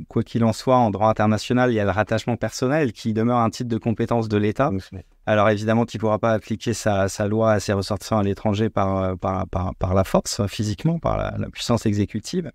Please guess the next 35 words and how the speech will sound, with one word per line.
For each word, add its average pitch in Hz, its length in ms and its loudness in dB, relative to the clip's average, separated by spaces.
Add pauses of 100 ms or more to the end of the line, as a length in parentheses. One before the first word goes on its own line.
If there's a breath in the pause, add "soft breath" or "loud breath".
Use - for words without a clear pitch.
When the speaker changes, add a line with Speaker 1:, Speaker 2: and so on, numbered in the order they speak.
(420)
Speaker 1:
mais 110 160 2
qui 120 160 2
a 117 60 4
toujours 131 340 2
un 120 100 6
titre - 380 -4
à, 113 300 4
d'une 117 180 2
manière 117 300 2
ou 113 100 -2
d'une 113 180 -2
autre, 147 320 0
euh, 113 140 2
s'intéresser 123 640 0
à 127 80 2
ses - 160 -6
nationaux, 110 480 -2
où 117 60 -2
qu'ils 104 200 -8
soient, 127 320 0 (480)
euh, 55 920 2 (420)
ne 95 180 0
serait-ce - 280 -2
que - 80 -2
par 95 360 2
des 95 160 2
institutions 95 560 -2
comme 92 280 0
la 90 100 0
protection 95 460 -2
diplomatique, 95 800 -2
et 76 40 -10
cetera. 120 420 0
Donc, 110 260 -2
euh, 104 120 0